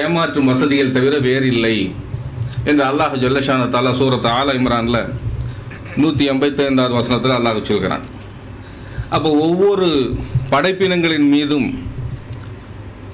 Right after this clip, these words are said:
விதிக்கப்பட்டிருக்கக்கூடிய ஒரு நியதி இந்த மரணம். எப்பேற்பட்ட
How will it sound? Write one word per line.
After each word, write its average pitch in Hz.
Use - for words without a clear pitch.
விதிக்கப்பட்டிருக்கக்கூடிய 160
ஒரு 127
நியதி 170
இந்த 127
மரணம். 113
எப்பேற்பட்ட 175